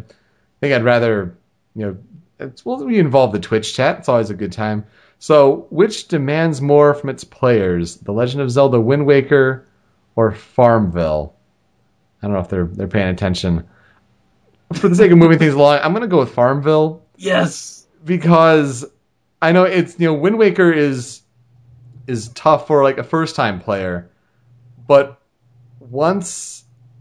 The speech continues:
Speaker 1: you beat the game, you know it. And there are more things to do, but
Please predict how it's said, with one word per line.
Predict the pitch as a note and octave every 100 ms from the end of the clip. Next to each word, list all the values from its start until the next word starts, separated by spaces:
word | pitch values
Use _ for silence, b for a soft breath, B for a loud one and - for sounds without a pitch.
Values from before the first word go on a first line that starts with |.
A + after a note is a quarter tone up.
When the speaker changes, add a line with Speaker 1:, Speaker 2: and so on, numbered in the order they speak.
| _ -
Speaker 1:
you | C3+ B2 A2+ - _ _
beat | C3+ E3 E3+
the |
game, | A2+ B2 C#3 B2 G2+ F#2+ F#2 F2 _ _
you | A2 A2 A2+
know | C3 B2+
it. | F2 - _ _ _ _ -
And | D#3+
there | F#3+
are | G#3
more | G#3+ F3
things | D3+ C#3+ C3 A#2+
to | A#2
do, | B2 D3 B2
but | C3 C3